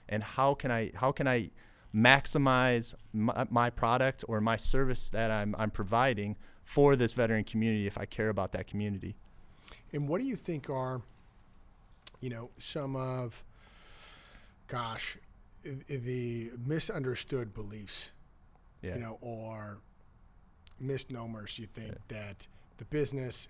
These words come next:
Speaker 2: and the public sector has out there about our veterans, and,
Speaker 1: Yeah.
Speaker 2: and how do we debunk that stuff?
Speaker 1: Yeah, so, you know, to me, I'm very passionate about trying to, to, trying to break this broken hero narrative,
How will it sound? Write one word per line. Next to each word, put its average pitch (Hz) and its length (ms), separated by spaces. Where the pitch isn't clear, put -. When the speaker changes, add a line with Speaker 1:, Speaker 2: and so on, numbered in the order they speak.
Speaker 2:
and 117 240
the 110 60
public 123 260
sector 113 240
has 120 300
out 107 140
there 107 220
about 113 300
our 107 100
veterans, 104 460
and, 101 300
Speaker 1:
Yeah. - 140
Speaker 2:
and 101 100
how - 80
do 254 80
we 208 60
debunk - 400
that 80 140
stuff? - 320
Speaker 1:
Yeah, 127 460
so, 139 440
you 151 140
know, 156 140
to 147 140
me, 160 160
I'm 139 120
very 143 220
passionate 131 480
about 113 320
trying 120 260
to, 104 300
to, - 200
trying 139 240
to 120 40
break 113 300
this 110 180
broken 117 460
hero 110 260
narrative, 98 580